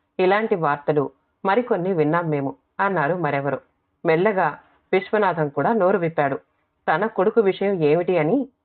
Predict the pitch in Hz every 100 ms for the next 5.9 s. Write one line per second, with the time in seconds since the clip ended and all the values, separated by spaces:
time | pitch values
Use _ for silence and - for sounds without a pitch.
0 | - 190 214 214 208 165 135 165 196 170
1 | 151 139 - _ _ 208 208 202 151 143
2 | - 208 165 139 156 156 202 160 156 170
3 | 143 135 - _ _ - 196 165 185 156
4 | 147 143 139 - _ _ _ - 139 151
5 | 202 202 247 190 160 202 190 160